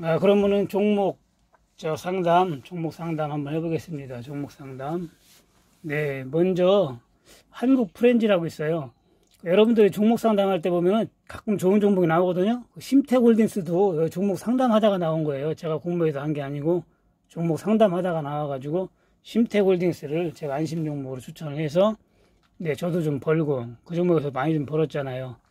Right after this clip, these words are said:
그런 식으로 종목 상담에서도 좋은 게 나오니까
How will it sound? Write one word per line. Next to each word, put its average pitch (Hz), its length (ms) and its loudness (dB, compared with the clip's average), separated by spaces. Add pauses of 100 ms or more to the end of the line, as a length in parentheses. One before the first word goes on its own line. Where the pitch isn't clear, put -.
(220)
그런 160 240 -2
식으로 156 380 -2 (340)
종목 175 320 0
상담에서도 185 580 0
좋은 170 260 -4
게 165 100 -2
나오니까 165 680 -2